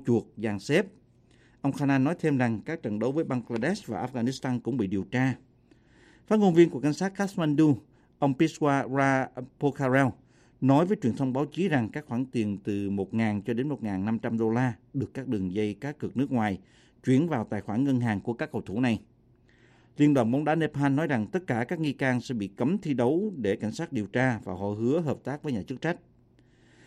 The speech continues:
Các vụ bắt giữ này diễn ra một năm sau khi cựu chủ tịch Ganesh Thapa của Liên đoàn bóng đá Nepal bị buộc thôi việc vì những cáo buộc biển thủ hàng triệu đô la và ăn hối lộ trong thời gian mười chín năm ông làm phó chủ tịch.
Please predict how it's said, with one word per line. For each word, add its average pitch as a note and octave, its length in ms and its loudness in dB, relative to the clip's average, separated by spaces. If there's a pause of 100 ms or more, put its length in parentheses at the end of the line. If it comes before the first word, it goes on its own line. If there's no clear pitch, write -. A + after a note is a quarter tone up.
(140)
Các G#3+ 120 4
vụ D#3+ 100 8
bắt G#2 160 2
giữ C3 160 4
này D3+ 160 4
diễn A2+ 220 2
ra D#3 160 0
một B2 220 2
năm C#3+ 220 4
sau C#3 180 -6
khi D3 160 -2
cựu A2 200 -2
chủ B2 200 -2
tịch - 240 -2
Ganesh C3+ 580 0
Thapa B2+ 420 -2
của A#2 180 0
Liên A#2+ 160 0
đoàn G2+ 160 0
bóng A#2 180 -2
đá A#2+ 140 -2
Nepal B2+ 380 0 (560)
bị A#2+ 120 6
buộc B2 260 4
thôi D3 180 4
việc A#2 300 2
vì G#2 120 -4
những G#2+ 240 0
cáo D3+ 200 -4
buộc C#3 220 0 (120)
biển A#2 180 0
thủ A#2+ 200 -2
hàng B2+ 220 -4 (100)
triệu A2+ 180 0
đô B2 120 4
la C#3 240 2 (460)
và G#2+ 120 -6
ăn B2+ 180 -2
hối D3+ 160 2
lộ G2 220 2
trong A#2+ 180 -4
thời G2 160 -6
gian A#2 240 -4
mười F#2 160 -2
chín C#3+ 280 -4
năm C#3+ 180 0 (220)
ông A#2+ 160 0
làm G2+ 160 -2
phó - 180 -8
chủ B2+ 180 -8
tịch. - 220 -2